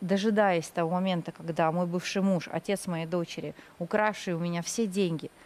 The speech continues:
три миллиона долларов десять лет назад, представляете, во что бы превратились эти деньги? Я бы не стояла сейчас вот с протянутой рукой и не спрашивала у людей поддержку на свои благотворительные спектакли. У меня все было бы хорошо.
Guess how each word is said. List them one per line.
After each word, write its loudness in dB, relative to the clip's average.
три 6
миллиона 8
долларов 2
десять -2
лет 0
назад, 0
представляете, -2
во 4
что -8
бы -2
превратились -6
эти -14
деньги? -6
Я 4
бы 2
не 6
стояла 4
сейчас -4
вот -4
с -14
протянутой 0
рукой 0
и -6
не 0
спрашивала 0
у 0
людей -2
поддержку 2
на -2
свои -2
благотворительные -2
спектакли. -6
У -6
меня -6
все -2
было 0
бы -2
хорошо. -2